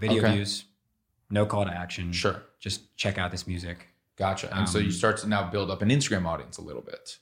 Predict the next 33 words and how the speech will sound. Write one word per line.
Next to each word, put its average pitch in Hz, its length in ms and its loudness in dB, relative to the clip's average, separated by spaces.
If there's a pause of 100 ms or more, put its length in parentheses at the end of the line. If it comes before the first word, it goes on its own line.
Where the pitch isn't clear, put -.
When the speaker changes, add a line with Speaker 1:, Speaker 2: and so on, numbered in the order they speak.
Speaker 1:
Right. 95 160 -14 (540)
Speaker 2:
Okay. 104 320 2 (340)
And 110 160 4
they're 110 120 2
now 110 180 2
starting 120 320 2
to 110 80 -2
find 110 320 4
you 104 80 4
on 104 120 2
Spotify 98 580 2
and 95 80 -2
you're 95 80 -4
like, 87 200 -8
"Oh, - 400 2
I'm 101 220 -6
making 104 360 -4
some 95 280 -6
money." 127 260 2 (100)
Now, 104 120 0
what, 123 220 4
Speaker 1:
Yeah. 131 80 4
Speaker 2:
what 147 80 4
kind 147 180 -2
of 120 60 -2
money 107 220 0
are 98 40 -4
we 95 100 -8
talking 92 360 -8
about - 100 -16
at - 100 -20
this - 140 -16
point? - 220 -20